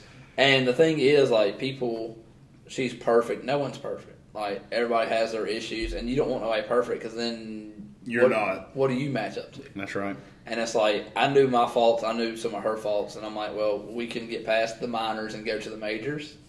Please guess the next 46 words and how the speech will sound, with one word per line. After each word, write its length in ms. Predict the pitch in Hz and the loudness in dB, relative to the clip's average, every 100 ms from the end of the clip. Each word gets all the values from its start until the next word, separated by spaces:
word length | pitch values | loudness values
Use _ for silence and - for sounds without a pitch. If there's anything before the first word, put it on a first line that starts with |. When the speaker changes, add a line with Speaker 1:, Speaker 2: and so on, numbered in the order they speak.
| - - - - | -20 -20 -20 -4
Speaker 1:
Feel 100 | 123 | 0
like 140 | 117 | 0
someone 260 | 117 117 117 | -4 -8 -10
t-, 120 | - 123 - | -10 -12 -10
shared 280 | - 123 120 | -2 0 0
that 140 | 117 | -2
before. 380 | 123 123 120 - - 147 | -2 2 2 0 -10 -14
Speaker 2:
<laughs> 180 | 139 147 | -8 4
Speaker 1:
Um, 600 | 131 135 127 120 110 107 - - - - - 139 | 6 10 8 6 0 -8 -16 -20 -20 -20 -8 8
but 180 | 160 | 10
nah, 280 | 165 165 151 | 12 12 12
man, 220 | 123 120 113 | 10 8 8
I 100 | 120 | 4
think 520 | 147 135 - - 117 | 4 2 0 -8 0
the 80 | 120 | 6
way 200 | 120 120 | 8 6
she 220 | 120 113 | 4 -2
loved, 640 | 110 113 110 110 - - | 2 4 4 2 -4 -12
you 80 | 107 | -6
know, 260 | 104 104 101 | -2 -2 -2
no 160 | 104 | -4
matter 200 | 107 101 101 | -2 -2 -2
what, 400 | 104 104 101 98 | -2 -2 -4 -6
like, 360 | 98 98 - - - - - - - - - | -6 -6 -8 -18 -20 -20 -20 -20 -20 -20 -6
almost 400 | 107 123 127 117 | -2 4 4 4
to 100 | 120 | 4
a 80 | 113 | 2
point 340 | 117 117 107 107 | 0 -2 -2 -2
where 240 | 107 107 | -2 -2
it 80 | 107 | -2
was 120 | 110 | -4
a 40 | 110 | -2
little 200 | 110 110 | -2 0
reckless. 640 | 113 113 123 120 - - | -2 -2 -4 -6 -8 -10
No, 280 | 120 110 107 151 | -6 -6 -8 -12
no 260 | 123 110 110 | -10 -8 -8
song, 480 | - - 120 110 110 | -10 -4 -2 -4 -4
reckless 380 | 113 113 113 - | -6 -4 -6 -4
love, 360 | 110 110 - - | -4 -6 -10 -12
point 220 | 113 110 | -10 -10
intended, 520 | 110 117 117 110 107 | -10 -10 -10 -12 -10
but, 280 | 104 101 110 | -6 -6 -8
you 80 | 107 | -12
know, 180 | 98 95 | -10 -8
it 120 | 101 98 | -8 -6
was, 220 | 113 | -8